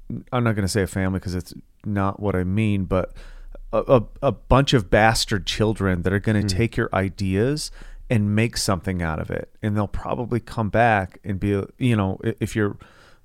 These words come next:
Speaker 1: there to catch it, "Hey, I saw you at Patagonia in Salt Lake City in two thousand nineteen.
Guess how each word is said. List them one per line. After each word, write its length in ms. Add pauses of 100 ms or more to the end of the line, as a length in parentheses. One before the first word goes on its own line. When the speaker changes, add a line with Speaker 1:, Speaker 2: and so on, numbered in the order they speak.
(160)
Speaker 1:
there 520
to 200
catch 460
it, 180
"Hey, 200
I 80
saw 280
you 200
at 60
Patagonia 480
in 60
Salt 200
Lake 120
City 200
in 60
two 120
thousand 280
nineteen. 520